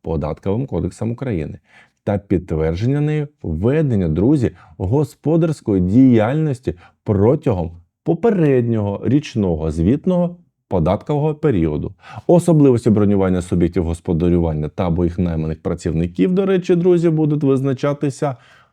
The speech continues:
і встановлюватися окремим порядком Кабінету Міністрів України. Що ж, друзі, ми маємо? Дивимось стосовно фізичних осіб-підприємців. Обсяг доходу протягом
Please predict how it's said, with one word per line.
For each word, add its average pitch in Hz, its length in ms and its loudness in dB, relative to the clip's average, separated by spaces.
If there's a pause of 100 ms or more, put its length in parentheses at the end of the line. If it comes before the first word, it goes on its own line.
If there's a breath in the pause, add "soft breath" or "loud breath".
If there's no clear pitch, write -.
(560 soft breath)
і 180 80 8
встановлюватися 104 880 0 (260)
окремим 113 760 0
порядком 113 520 -2 (240)
Кабінету 180 600 2
Міністрів 185 520 0 (340)
України. 85 540 0
Що 175 180 2
ж, 143 60 2
друзі, 117 380 2 (140)
ми 98 200 2
маємо? 87 480 -2
Дивимось 87 480 0
стосовно 185 420 -2
фізичних 127 520 -4
осіб-підприємців. 113 1000 -2 (320 loud breath)
Обсяг 180 460 2 (120)
доходу 147 680 0
протягом 143 720 -2